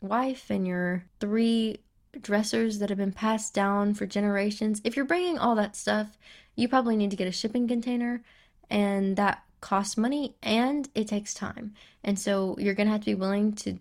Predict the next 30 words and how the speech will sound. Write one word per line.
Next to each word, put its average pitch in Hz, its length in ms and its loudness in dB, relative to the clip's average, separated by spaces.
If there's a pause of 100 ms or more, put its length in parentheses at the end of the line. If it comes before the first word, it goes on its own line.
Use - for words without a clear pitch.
do 202 180 2
without 196 480 0
whatever's 202 440 0
in 202 120 2
that 196 120 -4
shipping 233 300 -2
container 254 400 -4
for 202 540 0 (480)
a 196 60 0
month 196 460 0
to 196 320 0
even 190 360 0
a 185 60 -4
couple 220 260 -2
months. 254 500 -4 (200)
If 220 120 4
you're 233 100 6
moving 226 320 6
long 196 280 4
term, 202 460 -2 (380)
this - 160 -2
may 208 140 4
be 208 140 2
the 190 100 0
best 185 320 -4
bet 190 400 -2
so - 180 -4
that 185 160 0
you 190 160 -2
can 190 360 -4